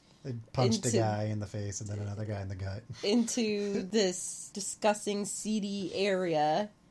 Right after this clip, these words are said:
Speaker 1: New York.
Speaker 2: Uh, and no,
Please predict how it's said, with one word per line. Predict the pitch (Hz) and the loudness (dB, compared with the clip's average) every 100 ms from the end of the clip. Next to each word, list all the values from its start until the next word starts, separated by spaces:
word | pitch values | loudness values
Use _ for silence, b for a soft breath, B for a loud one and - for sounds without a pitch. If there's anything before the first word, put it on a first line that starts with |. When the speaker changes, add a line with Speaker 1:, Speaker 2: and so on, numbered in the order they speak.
| _ | _
Speaker 1:
New | 156 147 | -2 2
York. | 143 120 117 147 - - _ _ - | 4 4 4 -2 -10 -20 _ _ 0
Speaker 2:
Uh, | 214 190 180 - - - _ - | 4 6 4 2 -6 -14 _ 6
and | 226 196 202 202 - - 202 | 8 8 6 2 -4 -10 4
no, | 233 190 160 156 | 6 8 6 2